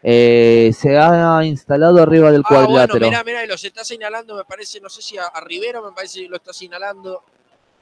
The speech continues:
Speaker 2: Lo señaló a Corso, pero
Speaker 1: Rivero está acá, ¿eh?
Speaker 2: Sí, sí, por eso, por eso te digo, lo señaló para ahí. Hay algo respecto a los seguros.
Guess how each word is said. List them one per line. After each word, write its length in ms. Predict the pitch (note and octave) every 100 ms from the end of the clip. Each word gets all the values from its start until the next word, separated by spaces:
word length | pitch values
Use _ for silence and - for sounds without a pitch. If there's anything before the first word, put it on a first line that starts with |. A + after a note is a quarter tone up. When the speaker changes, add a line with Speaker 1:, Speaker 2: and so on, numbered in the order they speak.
| _ _ _ _
Speaker 2:
Lo 120 | F3
señaló 440 | E3 F#3+ F#3+ G3+ A#3
a 60 | F#3+
Corso, 400 | B3 C4 G3+ F#3
pero 280 | E3+ E3 D#3+ _ _ _ _
Speaker 1:
Rivero 300 | - C3 F3
está 100 | F3+
acá, 260 | F3 D#3 B2
¿eh? 80 | C#3+ D3
Speaker 2:
Sí, 180 | F#3+ F#3+
sí, 160 | A3
por 160 | G#3 G#3
eso, 220 | G3 F#3
por 120 | G3
eso 220 | G3+ -
te 80 | D3
digo, 220 | D#3+ D#3 D3
lo 140 | D3
señaló 360 | - E3 F3+ G3+
para 180 | G3
ahí. 260 | F#3 G#3+ A3 - _ _ _ _ _ _ _ _ _
Hay 160 | E3+ G3
algo 280 | A#3+ C4+ B3+
respecto 600 | A3+ G3+ A#3 A#3 A3+ G#3
a 240 | F#3+ F3+
los 200 | F3+ F3
seguros. 720 | F#3 F#3+ B3 G#3+ F#3+ E3 -